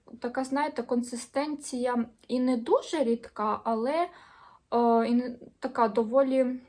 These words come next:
жирна, я б сказала, але все-таки зволожуюча.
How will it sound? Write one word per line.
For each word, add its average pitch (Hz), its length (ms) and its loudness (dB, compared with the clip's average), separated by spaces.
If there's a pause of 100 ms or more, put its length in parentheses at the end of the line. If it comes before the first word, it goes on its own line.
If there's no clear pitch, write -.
(1200)
жирна, 247 520 -2
я 214 140 -4
б - 80 -16
сказала, 339 680 0 (680)
але 247 440 6
все-таки 285 720 -2
зволожуюча. 214 1160 0